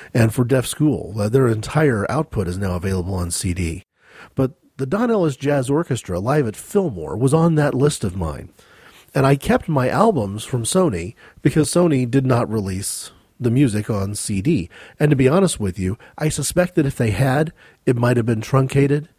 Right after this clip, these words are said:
It wouldn't have been the two C D set that you'd have to do to properly represent that recording. So I'm very grateful to Wounded Bird Records, who only very recently began reissuing some of these Don Ellis recordings,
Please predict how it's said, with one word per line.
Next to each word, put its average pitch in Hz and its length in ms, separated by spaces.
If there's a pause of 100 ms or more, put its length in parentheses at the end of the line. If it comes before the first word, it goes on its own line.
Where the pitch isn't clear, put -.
(240)
It 120 100
wouldn't 151 240
have 135 80
been 139 160
the 120 100
two 143 280
C 131 220
D 120 160
set 123 300
that 139 100
you'd 113 140
have 120 340
to 123 80
do 107 220
to 117 80
properly 117 580
represent 104 560
that - 180
recording. 104 540 (340)
So 170 120
I'm 160 40
very 240 140
grateful 135 480
to 107 240
Wounded 117 560
Bird 110 380
Records, - 500 (460)
who 151 160
only 214 220
very 127 200
recently 110 500
began 104 380
reissuing 110 540
some 143 180
of 135 80
these 110 140
Don 98 200
Ellis 90 280
recordings, 92 520